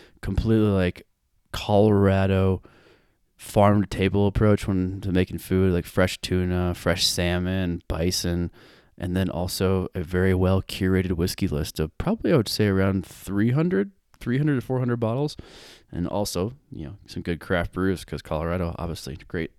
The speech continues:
really known for its craft brewing scene. But I've, I've, everything I've had there is just, like, delicious and tasty, and you don't feel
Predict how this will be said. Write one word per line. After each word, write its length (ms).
really 240
known 220
for 180
its 100
craft 280
brewing 260
scene. 320
But 360
I've, 160
I've, 220
everything 300
I've 60
had 200
there 140
is 100
just, 160
like, 220
delicious 640
and 100
tasty, 640
and 80
you 80
don't 260
feel 500